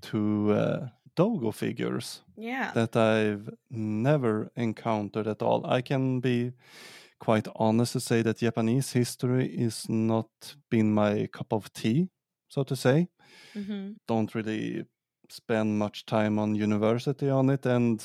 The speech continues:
Speaker 1: uh, I got interested in other historic places. So in a way, it's quite nice to see these fantastic things. So, um, maybe you want to describe the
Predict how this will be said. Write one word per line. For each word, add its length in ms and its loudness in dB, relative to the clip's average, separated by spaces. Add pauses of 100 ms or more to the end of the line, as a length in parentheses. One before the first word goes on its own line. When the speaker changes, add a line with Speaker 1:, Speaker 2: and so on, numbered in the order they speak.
(200)
Speaker 1:
uh, 220 -10 (440)
I 100 2
got 180 -2
interested 540 -4
in 400 -2 (120)
other 400 0
historic 640 0
places. 600 0
So 500 -2 (100)
in 120 -2
a 60 0
way, 260 0
it's 140 -4
quite 220 -4
nice 420 0
to 80 -8
see 240 -6
these 240 -4
fantastic 840 -4 (360)
things. 580 -2 (240)
So, 340 0
um, 220 -2 (720)
maybe 220 0
you 160 4
want 200 -2
to 80 -8
describe 600 0
the 460 0